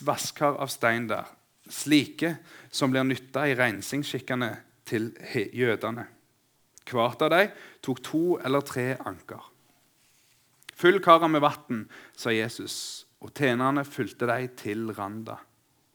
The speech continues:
Så sa han til dem, «Øs nå opp og ber det til kjøkkenmeisteren.» Det gjorde de. Kjøkkenmeisteren smaket på vattnet som hadde vortet til vin. Han visste ikke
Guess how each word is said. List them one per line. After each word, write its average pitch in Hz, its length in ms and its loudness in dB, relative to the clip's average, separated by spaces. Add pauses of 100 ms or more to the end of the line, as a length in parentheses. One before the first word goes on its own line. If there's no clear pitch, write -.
(440)
Så 120 260 -6
sa 117 200 -2
han 117 120 -4
til 107 160 -4
dem, 107 240 -6 (560)
«Øs 175 380 4
nå 156 160 6
opp - 380 -6 (340)
og 120 180 -2
ber 123 260 2
det 139 140 -2
til 131 140 -4
kjøkkenmeisteren.» 113 880 -4 (720)
Det 131 220 6
gjorde 123 260 4
de. 104 340 -4 (460)
Kjøkkenmeisteren 117 680 -2
smaket 127 520 0
på 143 100 0
vattnet 175 480 -4
som 131 300 -10
hadde 110 260 -6
vortet - 380 -14
til 113 160 -8
vin. 101 220 -16 (1160)
Han 127 160 0
visste 135 340 -2
ikke - 380 -4